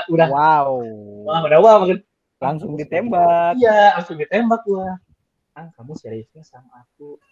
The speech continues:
Speaker 1: Emang kenapa?" Eh, ya udah, "Aku serius kok. Gua nggak nyangka nih, Met." Dia bakal nanya, "Ya udah, kalau misalnya kamu serius, eh, kamu,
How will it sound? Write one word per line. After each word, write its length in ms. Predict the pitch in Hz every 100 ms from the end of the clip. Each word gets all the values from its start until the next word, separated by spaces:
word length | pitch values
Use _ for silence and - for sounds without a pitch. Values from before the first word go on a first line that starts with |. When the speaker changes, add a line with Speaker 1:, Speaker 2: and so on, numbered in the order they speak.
| _ _
Speaker 1:
Emang 240 | 107 120 135
kenapa?" 800 | 127 123 131 _ 143 143 139 139 _ _ _ _ 113
Eh, 240 | 110 110 _ _ _ -
ya 40 | 120
udah, 140 | 143
"Aku 160 | - 202
serius 320 | 180 127 143
kok. 180 | - 202 180
Gua 160 | 240
nggak 160 | 175 165
nyangka 140 | 190
nih, 120 | 226 226
Met." 160 | 226 226 -
Dia 160 | 151 208
bakal 320 | 175 151 135
nanya, 300 | 127 180 208 208 _ _ _
"Ya 140 | 156 151
udah, 240 | 180 226 208 247 - 135
kalau 180 | 139 135
misalnya 260 | 135 135 131
kamu 160 | 139 131
serius, 600 | - 113 101 123 170 _ _ 117
eh, 640 | 110 113 113 113 110 110 113 _ -
kamu, 280 | 104 151